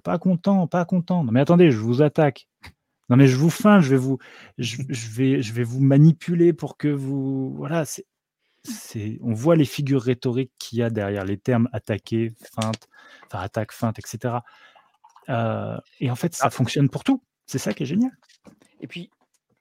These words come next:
Speaker 2: si je me mets devant le micro, c'est mieux pour parler.
Speaker 1: Il paraît que c'est
Speaker 2: Je
Speaker 1: pas
Speaker 2: trouve
Speaker 1: mal.
Speaker 2: aussi que,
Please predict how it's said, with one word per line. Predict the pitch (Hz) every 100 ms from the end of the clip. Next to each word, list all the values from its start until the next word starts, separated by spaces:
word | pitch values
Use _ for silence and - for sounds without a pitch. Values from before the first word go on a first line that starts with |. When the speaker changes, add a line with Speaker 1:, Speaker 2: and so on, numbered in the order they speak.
| - _ _ _ 254 _ _ _ _ _ _
Speaker 2:
si | - 110
je |
me | 110
mets |
devant | 113 117
le |
micro, | 113 120 127
c'est | -
mieux | 110
pour | 104
parler. | 90 90 - - - -
Speaker 1:
Il | -
paraît | - 113
que |
c'est | 147
Speaker 2:
Je |
Speaker 1:
pas | 98
Speaker 2:
trouve | 180
Speaker 1:
mal. | 180
Speaker 2:
aussi | - -
que, | - 165 156 151